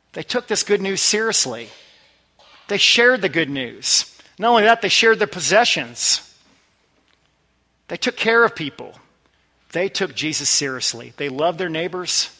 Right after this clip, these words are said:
They loved the Lord God with all their heart, soul, strength, and mind. And they were not perfect.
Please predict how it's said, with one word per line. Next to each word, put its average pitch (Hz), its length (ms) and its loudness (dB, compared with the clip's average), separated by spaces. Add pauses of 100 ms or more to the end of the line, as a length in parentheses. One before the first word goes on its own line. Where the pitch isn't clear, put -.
(220)
They 143 80 -12
loved 147 240 -4
the 156 80 -4
Lord 156 220 -6
God 151 240 -4
with 143 100 -12
all 160 140 -2
their 151 100 -10
heart, 175 400 -8
soul, 160 260 -2
strength, 156 400 -8
and 135 140 -8
mind. 147 340 -8 (220)
And 156 120 -8
they 185 100 0
were 226 120 2
not 202 200 -4
perfect. - 560 -8